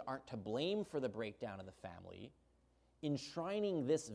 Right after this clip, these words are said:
vision of marriage into our law, in fact, enshrining it into our Constitution,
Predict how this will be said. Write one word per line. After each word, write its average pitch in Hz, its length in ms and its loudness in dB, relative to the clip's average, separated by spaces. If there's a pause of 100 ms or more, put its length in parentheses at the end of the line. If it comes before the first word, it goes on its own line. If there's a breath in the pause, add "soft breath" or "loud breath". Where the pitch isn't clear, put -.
(120)
vision 190 440 6
of 113 220 0
marriage 120 500 2
into 156 380 0
our 107 240 4
law, 120 260 8
in 110 80 4
fact, 143 240 2
enshrining 160 480 2
it 160 80 2
into 151 240 4
our 117 140 4
Constitution, - 960 -8